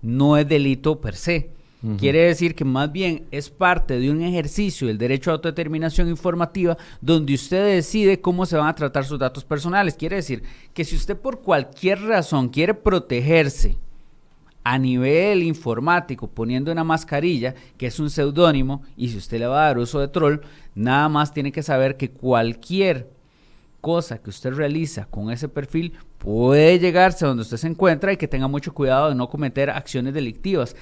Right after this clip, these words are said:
Speaker 1: Sea muy responsable con la utilización de este perfil porque es falso que no tienen ningún tipo de consecuencias.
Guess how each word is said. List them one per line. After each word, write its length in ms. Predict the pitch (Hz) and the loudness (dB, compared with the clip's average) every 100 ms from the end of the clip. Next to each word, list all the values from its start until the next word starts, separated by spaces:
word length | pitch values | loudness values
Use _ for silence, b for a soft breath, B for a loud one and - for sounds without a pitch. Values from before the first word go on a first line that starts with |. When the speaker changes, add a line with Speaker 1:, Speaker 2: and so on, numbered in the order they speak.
| b | b
Speaker 1:
Sea 240 | - 135 143 | -4 -2 0
muy 200 | 160 156 | 0 0
responsable 800 | 160 160 175 165 185 165 170 b b - | -2 -2 -4 2 4 4 0 b b -6
con 200 | 127 117 | -4 -4
la 60 | |
utilización 760 | 110 113 110 117 110 190 165 123 b b | -4 -6 -6 -6 -4 -2 -2 -4 b b
de 140 | 113 127 | -2 -2
este 220 | 123 131 | -2 -4
perfil 480 | 156 151 175 156 - b | -4 -2 -2 -2 -6 b
porque 400 | 151 143 - - - | -4 -4 -4 -6 -6
es 140 | 139 | -6
falso 360 | 151 139 135 160 | -2 -2 -2 -6
que 120 | 131 | -6
no 120 | 113 | -6
tienen 360 | - 131 123 139 | -6 -4 -2 -2
ningún 240 | 117 107 | -4 -6
tipo 220 | 117 - | -8 -10
de 40 | 113 | -8
consecuencias. 680 | 127 117 104 98 - - | -8 -8 -10 -12 -14 -20